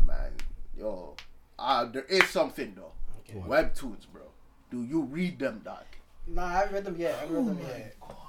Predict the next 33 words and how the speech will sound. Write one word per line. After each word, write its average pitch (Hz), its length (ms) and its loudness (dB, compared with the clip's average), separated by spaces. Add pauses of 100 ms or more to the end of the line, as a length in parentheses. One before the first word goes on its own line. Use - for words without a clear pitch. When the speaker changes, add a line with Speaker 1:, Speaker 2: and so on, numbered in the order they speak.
Speaker 3:
You 110 60 -10
should 127 180 -8
start 127 240 -6
with 113 80 -8
the 113 80 -12
goats 98 320 -12
and 87 100 -14
then 85 80 -12
work 85 220 -12
your 80 80 -10
way 80 60 -2
Speaker 1:
All 160 80 8
Speaker 3:
up. 156 80 10
Speaker 1:
right, 135 120 6
so, 147 160 0
yo, 139 200 6
dog, 123 260 2
I'm 127 100 0
gonna 135 140 -2
give 143 160 -4
you 143 80 -2
the 127 80 -2
goats 117 400 -4
right 113 240 -6
now, 101 140 -10
Speaker 2:
Hold 214 180 0
on, 175 80 2
Speaker 1:
bro. - 80 -4
Speaker 2:
give 240 180 -6
me, 254 60 -12
give 214 220 -8
me, 262 120 -6
like, 214 260 -2